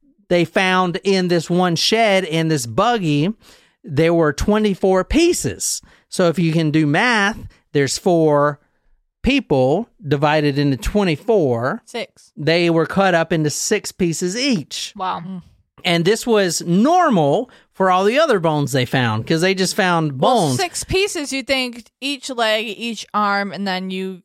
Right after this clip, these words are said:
Speaker 2: that's one, two, three, four. The five would be the torso, and the six would be the head.
Speaker 1: And it's crazy, like I said earlier, you gotta think of the M O, 'cause she could have literally just poisoned these people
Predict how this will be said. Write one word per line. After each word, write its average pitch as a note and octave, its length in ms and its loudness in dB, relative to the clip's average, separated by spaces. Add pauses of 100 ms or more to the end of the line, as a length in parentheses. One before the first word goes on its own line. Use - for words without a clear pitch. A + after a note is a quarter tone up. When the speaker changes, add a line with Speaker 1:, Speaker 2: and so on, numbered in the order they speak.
(520)
Speaker 2:
that's - 440 -10
one, G#3 360 -6
two, G3+ 320 -8
three, G3+ 400 -12
four. F#3 640 -12 (640)
The G#3 80 -18
five G#3+ 540 -4
would A3 100 -10
be G#3 100 -12
the G3 120 -14
torso, G3+ 580 -10
and F3+ 260 -14
the F3 120 -12
six - 340 -16
would F3 140 -20
be F3+ 80 -14
the E3+ 120 -12
head. F3+ 440 -14 (680)
Speaker 1:
And G#3+ 200 2
it's G#3 180 2
crazy, D4 380 0
like G#3 180 2
I G3+ 60 2
said A3 180 2
earlier, A3+ 340 2
you F3 160 0
gotta A#3 200 2
think A3+ 160 -2
of G3 100 2
the F#3 140 2
M F3+ 100 0
O, A3+ 160 2
'cause G3 240 0
she E4+ 240 2
could C#4+ 220 0
have G#3 120 2
literally G#3 460 2
just D3 320 -2
poisoned C4+ 580 2
these D#3 160 0
people B2+ 520 -2